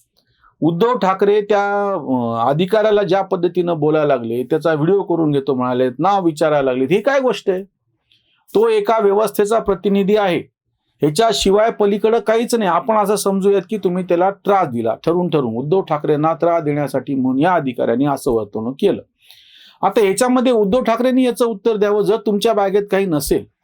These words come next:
तर तुम्ही एवढी चिडचिड करायचं कारण काय?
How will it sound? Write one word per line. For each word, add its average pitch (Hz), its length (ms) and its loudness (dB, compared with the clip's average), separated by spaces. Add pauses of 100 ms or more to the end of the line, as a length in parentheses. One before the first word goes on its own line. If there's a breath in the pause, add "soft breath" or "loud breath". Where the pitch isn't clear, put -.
(520)
तर 226 60 4
तुम्ही 233 340 2
एवढी 254 240 0
चिडचिड 240 400 -2
करायचं 247 380 0
कारण 254 360 0
काय? 226 260 -2